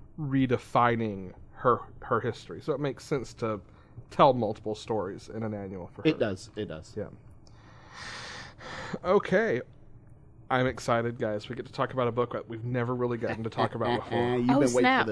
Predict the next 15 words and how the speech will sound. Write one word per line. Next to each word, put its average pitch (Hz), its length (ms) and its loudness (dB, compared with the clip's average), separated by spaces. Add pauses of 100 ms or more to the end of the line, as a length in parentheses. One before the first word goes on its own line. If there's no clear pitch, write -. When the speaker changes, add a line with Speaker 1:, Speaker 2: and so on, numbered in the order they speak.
Speaker 2:
this. - 120 -18 (920)
Speaker 1:
I, 127 120 6
I, 127 40 2
Speaker 2:
Alex 147 360 4
Speaker 1:
I 127 40 4
have. 123 120 10
Speaker 2:
special 156 160 8
recruited 131 440 4
me 101 80 2
this 92 200 -2
week. 98 140 -2 (160)
Speaker 1:
I 151 120 10
special 214 500 10
recruited 208 500 10
Brian 143 540 8